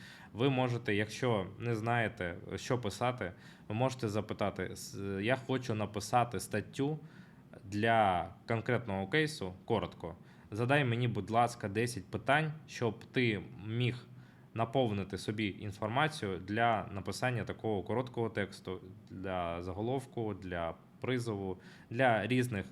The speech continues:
цих інструментів. Дай мені десять запитань, я на них, е, відповім, і ти м-, допоможеш мені потім згенерувати текст». Так також можна зробити. Такий лайфхак вам дам, тут його в слайдах нема, але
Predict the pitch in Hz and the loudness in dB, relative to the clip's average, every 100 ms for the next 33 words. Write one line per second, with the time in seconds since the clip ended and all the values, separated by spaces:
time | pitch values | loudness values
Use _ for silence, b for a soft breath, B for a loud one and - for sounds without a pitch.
0 | - - 110 98 - 104 - 131 165 165 | -12 -4 -4 -4 -8 -10 -6 -2 0 0
1 | 120 113 B B B - 123 135 117 117 | -2 -4 B B B 0 4 6 4 0
2 | 113 123 113 - - 127 131 123 104 107 | 2 2 2 -2 -4 2 4 2 0 -2
3 | 117 - 170 139 113 123 101 107 113 - | 0 2 2 4 4 4 4 0 -2 -4
4 | 101 98 98 98 - 113 123 139 139 175 | -6 -4 -4 -6 -4 -2 0 2 2 0
5 | 165 - 117 110 143 139 110 107 104 104 | -2 -6 -2 0 2 2 0 -4 -4 -4
6 | 98 110 117 - 101 104 98 - 107 95 | -2 0 0 -2 -4 -4 -4 -4 -4 -4
7 | 87 92 95 92 92 85 87 - - 139 | -6 -4 -2 -2 -2 -4 -8 -8 -6 -6
8 | - 107 - 113 - 104 101 95 90 90 | -4 -6 0 0 0 -2 -2 -2 -4 -4
9 | 82 80 80 92 113 101 90 - 123 127 | -4 -6 -8 -6 -2 -2 -2 2 0 0
10 | B B B - 113 98 117 147 117 107 | B B B -2 0 4 4 4 2 -4
11 | - 101 104 92 110 98 98 139 170 120 | 0 0 0 0 0 0 0 0 2 2
12 | 110 | 2